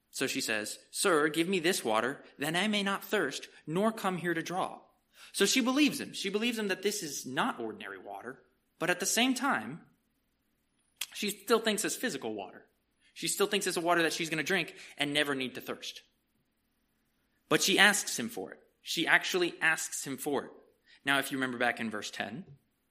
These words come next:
"If you knew the gift of God and who it is who says to you, 'Give me a drink,'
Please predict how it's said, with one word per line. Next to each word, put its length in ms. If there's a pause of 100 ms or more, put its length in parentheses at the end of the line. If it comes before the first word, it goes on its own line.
(760)
"If 180
you 100
knew 220
the 100
gift 240
of 100
God 320
and 180
who 180
it 60
is 200
who 80
says 340
to 60
you, 140 (220)
'Give 500
me 380
a 380
drink,' 480